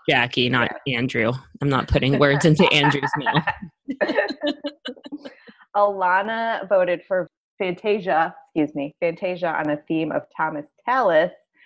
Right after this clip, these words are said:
Speaker 2: And Jordan says the Poulenc Oboe Sonata is one of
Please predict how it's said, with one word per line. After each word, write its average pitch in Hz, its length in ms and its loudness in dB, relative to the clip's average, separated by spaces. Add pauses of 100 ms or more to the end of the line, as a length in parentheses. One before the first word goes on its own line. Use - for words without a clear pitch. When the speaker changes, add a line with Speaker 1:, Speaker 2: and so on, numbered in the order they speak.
(380)
Speaker 2:
And 170 320 -4 (200)
Jordan 185 960 0 (140)
says 185 240 -2
the 190 80 2 (100)
Poulenc 220 380 0
Oboe 208 320 0
Sonata 175 420 -2
is 170 200 -4
one 170 180 -2
of 165 100 -8